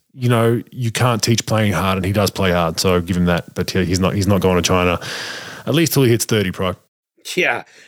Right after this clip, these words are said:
Speaker 2: no doubt about it. No, no doubt about it. So I, I say fake news too. There's no fu-, there's no way that he's gonna go to China. He's, he'll be, he'll be in the N B A without question.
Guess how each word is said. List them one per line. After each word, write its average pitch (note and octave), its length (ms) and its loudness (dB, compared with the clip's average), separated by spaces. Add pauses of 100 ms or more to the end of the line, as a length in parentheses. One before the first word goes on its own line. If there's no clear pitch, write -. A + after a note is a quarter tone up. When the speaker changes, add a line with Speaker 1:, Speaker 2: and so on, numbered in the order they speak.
(120)
Speaker 2:
no C#3+ 180 4
doubt C3+ 220 2
about B2 300 0
it. - 160 -6
No, A#2 240 -8
no B2+ 320 -4
doubt A#2+ 240 -2
about A#2 320 -8
it. - 120 -16
So A#2+ 300 -6 (240)
I, F3+ 280 0
I F3+ 40 2
say D#3+ 200 0
fake B2 260 0
news A2+ 200 -4
too. A2+ 120 -10
There's A#2+ 180 -4
no C#3 140 2
fu-, - 260 -8
there's C#3 240 2
no C#3+ 140 0
way A2+ 480 2 (400)
that A2 120 0
he's G#2+ 200 -4
gonna G#2+ 180 -4
go G#2 80 -8
to G#2+ 80 -10
China. - 460 -8
He's, A2+ 360 -8
he'll C3 260 2
be, B2 420 -2 (480)
he'll D3 160 4
be C3+ 160 2
in B2 60 0
the B2 180 0
N A#2 160 -2
B A#2 160 -2
A A2 420 2 (240)
without A2+ 320 -6
question. - 460 -12